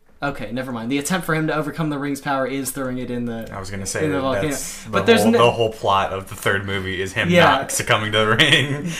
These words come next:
Speaker 2: <laughs>
Speaker 1: But, I mean, he's, I don't know, there's no part where he, uh, I don't know, he, he, where he, like, gets stronger at, like,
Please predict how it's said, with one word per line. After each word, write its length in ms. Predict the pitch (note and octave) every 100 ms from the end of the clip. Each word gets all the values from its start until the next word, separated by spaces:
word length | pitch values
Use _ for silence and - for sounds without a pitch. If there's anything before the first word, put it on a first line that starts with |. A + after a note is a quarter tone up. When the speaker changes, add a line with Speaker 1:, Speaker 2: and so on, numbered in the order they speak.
| -
Speaker 2:
<laughs> 220 | - F3
Speaker 1:
But, 180 | A#3 F3+
I 140 | B3+
mean, 280 | C#4 D4 C#4
he's, 420 | A#3+ C#4 C4 - - -
I 140 | - A3+
don't 140 | A#3+
know, 240 | A3+ G3+ D#3
there's 240 | E3+ F3+
no 320 | G3+ A#3 A#3 - - -
part 400 | G3 G3 F#3 D#3
where 260 | E3+ E3
he, 160 | D3+ E3 -
uh, 400 | D#3 D#3 C#3 A2+ - - - - - - - - - - - - - - - -
I 140 | D#3+ D#3
don't 80 |
know, 400 | C#3+ C3 C3+ C#3 - - - E3
he, 180 | - -
he, 280 | - - -
where 180 | D3 D#3
he, 180 | D3+ D#3+
like, 320 | D#3 D3 - _ _ - C3+
gets 260 | C3+ D3+ -
stronger 960 | - - - - C#3+ C#3 D3 C#3+ C#3
at, 200 | B2+ C3+
like, 180 | C3+ C3